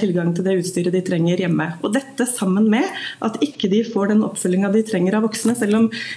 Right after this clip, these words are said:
Teams-klasserommene kan fungere veldig godt, eh, så blir det en vanskelig situasjon for barn, og ulikhetene også mellom barn og unge øker som følge av dette, og det er vi også bekymret for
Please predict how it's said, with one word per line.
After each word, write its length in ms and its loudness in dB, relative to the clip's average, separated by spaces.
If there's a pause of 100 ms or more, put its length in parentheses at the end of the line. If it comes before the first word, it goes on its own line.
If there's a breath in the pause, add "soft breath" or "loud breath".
Teams-klasserommene 880 2
kan 160 2
fungere 460 2
veldig 240 2
godt, 220 -2 (400 loud breath)
eh, 420 2
så 160 0
blir 260 2
det 140 0
en 160 4
vanskelig 680 0
situasjon 540 0
for 100 -2
barn, 240 4
og 140 -2
ulikhetene 720 0 (140)
også 260 0
mellom 320 2
barn 240 0
og 140 0
unge 240 0
øker 500 -2
som 220 -2
følge 240 -2
av 80 -2
dette, 160 -6
og 80 -4
det 100 2
er 80 0
vi 80 2
også 320 -2
bekymret 460 0
for 160 -2